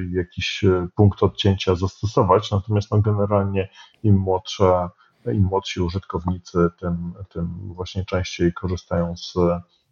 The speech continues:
z, e, Instagrama, z TikToka. E, no,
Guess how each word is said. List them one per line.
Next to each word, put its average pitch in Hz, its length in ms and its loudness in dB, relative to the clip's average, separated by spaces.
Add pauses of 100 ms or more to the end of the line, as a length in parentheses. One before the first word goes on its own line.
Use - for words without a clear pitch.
(320)
z, - 220 -10
e, 92 40 2 (920)
Instagrama, 87 800 0
z - 200 -20 (400)
TikToka. 87 720 -2 (440)
E, 87 600 -4
no, - 140 -14